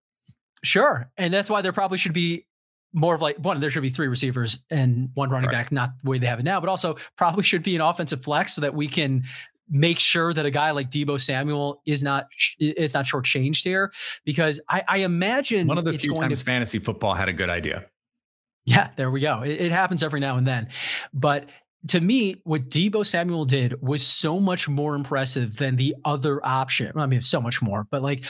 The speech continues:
Speaker 1: was enough more impressive that I, I couldn't ultimately not vote for him. Like, if you take him off the forty-niners, and they, you know, they still have Kyle Shanahan, they still have George Kittle, they still have that really good offensive line.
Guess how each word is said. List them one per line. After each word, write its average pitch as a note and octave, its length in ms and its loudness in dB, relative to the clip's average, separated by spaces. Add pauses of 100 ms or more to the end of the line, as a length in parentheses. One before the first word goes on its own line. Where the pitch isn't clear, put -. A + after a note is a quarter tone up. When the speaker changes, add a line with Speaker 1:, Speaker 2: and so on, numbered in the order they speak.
(140)
Speaker 1:
was F3+ 280 2 (100)
enough F#3 460 2
more E3 180 0
impressive C#3 640 0 (340)
that D#3 280 2 (120)
I, D3+ 220 0
I E3 140 0
couldn't F3+ 440 -2
ultimately D3 800 0 (540)
not C3 320 2
vote D#3 240 0
for A#3+ 180 -2
him. - 300 -4 (360)
Like, D#3 260 0 (140)
if G3 160 0
you G#3+ 120 2
take C#4 260 0
him C4 100 0
off G#3+ 200 4
the G#3+ 80 0
forty-niners, F#3 580 0
and D3 80 -2
they, E3 80 0
you D#3+ 120 0
know, C#3 40 0
they A#2+ 80 -2
still E3 220 2
have G#3 100 -2
Kyle G#3+ 180 0
Shanahan, G3 300 0
they C#3 60 2
still E3+ 200 -2
have D#3 320 -2 (300)
George D3+ 320 0
Kittle, F#3 540 0 (120)
they C#3 80 -2
still D#3 200 0
have C#3+ 340 -2 (180)
that B2+ 140 -2
really D#3 340 0
good E3 140 0
offensive D#3 400 0
line. D3 500 -2